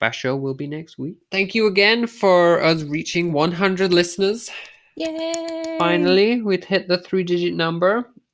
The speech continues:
Speaker 1: And again, thank you for your continued listenership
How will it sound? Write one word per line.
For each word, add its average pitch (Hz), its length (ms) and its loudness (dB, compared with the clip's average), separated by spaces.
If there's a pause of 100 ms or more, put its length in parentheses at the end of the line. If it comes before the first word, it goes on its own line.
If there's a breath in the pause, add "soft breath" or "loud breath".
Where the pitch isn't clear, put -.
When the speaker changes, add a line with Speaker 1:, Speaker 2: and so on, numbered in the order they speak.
Speaker 1:
And 156 440 0
again, 165 280 0
thank 147 220 -4
you 160 80 0
for 147 220 -2
your 131 180 2
continued 127 680 -6
listenership 123 680 -6